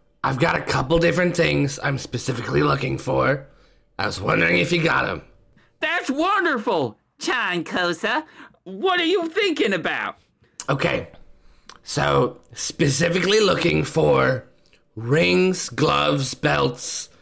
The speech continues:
Speaker 1: things like that. Um, I want one that could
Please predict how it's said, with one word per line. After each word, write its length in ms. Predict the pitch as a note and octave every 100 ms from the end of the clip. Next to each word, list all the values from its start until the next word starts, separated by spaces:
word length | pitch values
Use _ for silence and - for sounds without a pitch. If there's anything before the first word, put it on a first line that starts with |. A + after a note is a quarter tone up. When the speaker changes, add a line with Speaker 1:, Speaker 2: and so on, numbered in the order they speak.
| - _ _ -
Speaker 1:
things 220 | C#3 C#3
like 220 | D#3+ D3+
that. 380 | C#3+ D3 C#3 - - - _ _
Um, 540 | D3+ D3+ D3+ C3 A#2+ - -
I 140 | D#3
want 480 | D#3+ D#3 D3 C#3 B2
one 720 | B2 C#3 D#3+ G3 G3 G#3 A3+ - _ _ _ _
that 380 | G#2+ A#2+ C#3+ C#3
could 680 | - D#3+ D#3 D3+ C#3+ B2+